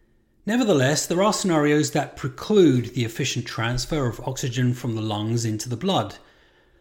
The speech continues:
For example, patients with emphysema, a type of chronic obstructive pulmonary disease, present with damaged and inflamed lungs that are less capable of transferring oxygen into the circulation.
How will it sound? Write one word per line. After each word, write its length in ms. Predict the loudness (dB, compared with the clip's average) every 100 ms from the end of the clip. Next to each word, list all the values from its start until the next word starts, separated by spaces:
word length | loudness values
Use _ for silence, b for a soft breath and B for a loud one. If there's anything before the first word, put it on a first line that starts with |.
| b b -10
For 140 | -8
example, 600 | -2 2 2 2 -2 -6 -6
patients 440 | -4 -2 -4 -4
with 220 | -4 -6 -6
emphysema, 800 | -6 -4 -2 0 0 0 -2 -8 -18
a 80 | -16
type 320 | -6 -4 -2
of 300 | -4 -4 -8
chronic 400 | -10 -4 -2 -4
obstructive 640 | -8 -8 -8 -8 -8 -10 -6
pulmonary 480 | -2 0 0 -2
disease, 520 | -4 -4 -4 -6 -6 -10 b b b b b -4
present 360 | 2 4 4
with 240 | 2 0 0
damaged 480 | 0 2 2 -2 -4
and 120 | -2
inflamed 460 | -2 -2 -2 -2 -2
lungs 440 | -2 2 2 2
that 120 | -2
are 120 | 0 2
less 340 | 2 2 0
capable 460 | -2 -2 -2 -2 -4
of 100 | -4
transferring 560 | -2 -2 -4 -6 -4
oxygen 600 | -4 -4 -4 -4 -4 -6 B B
into 180 | -6 -4
the 100 | -4
circulation. 840 | -2 -2 -4 -2 -2 -2 -2 -6